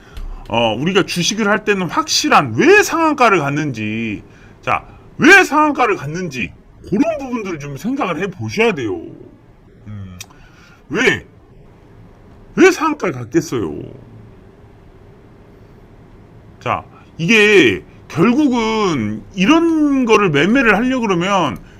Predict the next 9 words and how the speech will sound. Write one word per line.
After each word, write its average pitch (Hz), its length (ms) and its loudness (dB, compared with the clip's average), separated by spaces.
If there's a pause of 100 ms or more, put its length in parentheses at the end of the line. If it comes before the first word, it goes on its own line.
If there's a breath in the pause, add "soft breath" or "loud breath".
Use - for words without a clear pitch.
(100)
결국은 233 760 0 (100)
어떤 330 320 0
게 277 80 4
있어야 180 260 0
되냐면 139 540 -4
내가 226 360 0
계획을 254 720 2
한 285 380 -2
종목이 202 680 -4